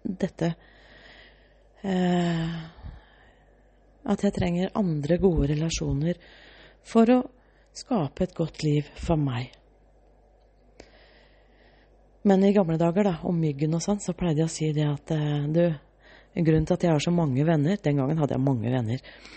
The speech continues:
Eh, og det var gode venner altså den gangen, men, eh,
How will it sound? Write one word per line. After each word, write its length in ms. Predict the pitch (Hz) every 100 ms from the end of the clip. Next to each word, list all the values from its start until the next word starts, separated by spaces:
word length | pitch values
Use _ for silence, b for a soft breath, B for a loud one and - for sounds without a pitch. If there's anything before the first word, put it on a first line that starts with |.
| B B B B _
Eh, 240 | - 160 160
og 120 | 180
det 80 | 170
var 120 | 240
gode 220 | 269 175 170
venner 280 | 170 156 208
altså 200 | - 151
den 180 | 143
gangen, 360 | 143 147 185 233 - -
men, 540 | 196 180 175 170 170
eh, 360 | 170 170 160 151